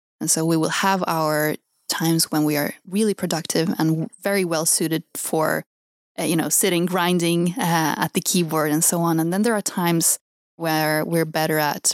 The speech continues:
pitching and presenting. And so how can that be used not only to the benefit of, of a company, but also to the benefit of the well-being of that person? So that was the reason why we decided to go down this track.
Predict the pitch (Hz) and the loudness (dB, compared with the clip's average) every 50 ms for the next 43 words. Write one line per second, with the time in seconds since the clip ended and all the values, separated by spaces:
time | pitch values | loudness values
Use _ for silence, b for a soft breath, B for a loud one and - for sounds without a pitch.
0 | - _ - 214 - - - 160 160 - - 202 - 180 156 151 - - - - | -4 _ -4 -2 -2 0 0 0 0 -2 -2 -2 0 0 2 2 0 -2 -6 -12
1 | _ - 202 185 180 185 175 170 - - - - - - - _ _ _ _ _ | _ -4 -2 0 2 2 2 0 -2 -2 -4 -4 -6 -6 -8 _ _ _ _ _
2 | _ _ _ _ _ 170 - - 175 - - - 185 180 180 - 185 175 170 160 | _ _ _ _ _ -4 -2 -2 -2 0 0 0 0 -2 -2 0 0 0 0 0
3 | - - - 165 160 170 175 185 175 165 160 - - - - - _ - 180 180 | 0 -2 -2 -2 0 0 2 2 2 2 2 0 0 -2 -4 -4 _ -4 -2 0
4 | 196 220 254 262 233 - - 170 175 160 170 170 170 165 - 165 - 165 170 - | 0 2 0 0 0 -2 -4 -4 -2 0 0 0 0 0 0 -2 -2 -2 -4 -6
5 | - - - - 175 170 - - 233 247 247 - 214 180 160 156 - 156 165 165 | -8 -6 -4 -2 -2 -2 -2 0 0 0 0 0 0 -2 -2 -2 -4 -2 -2 0
6 | 170 175 - 180 - - - - 160 - 170 160 160 - 170 156 151 156 - - | 0 0 0 0 -2 -4 -4 -4 0 0 0 0 0 0 -2 -2 -2 -2 -2 -4
7 | 151 156 - 185 175 170 165 - - 185 208 220 208 170 160 160 151 160 160 - | -4 -2 0 0 0 0 0 -2 0 2 2 4 4 2 0 -2 -2 -4 -6 -6
8 | - - - - - - - 233 226 - - 170 202 - _ _ _ _ _ _ | -4 -4 -4 -4 -2 -2 -2 0 0 0 0 -2 -4 -8 _ _ _ _ _ _
9 | _ _ - - 226 202 233 262 - 269 247 220 190 208 202 202 208 196 202 190 | _ _ -6 -2 -2 0 0 0 0 0 0 0 2 2 2 2 4 2 2 2
10 | 180 175 175 175 170 196 190 190 185 - - 165 160 156 - - - - - 170 | 0 0 -2 0 0 0 2 2 2 2 2 2 0 -2 -2 -4 -4 -2 0 0
11 | 170 170 175 170 175 170 160 - - - - 196 175 202 - 240 - - | 0 2 2 2 2 2 2 0 0 0 0 0 0 0 -2 -4 -8 -10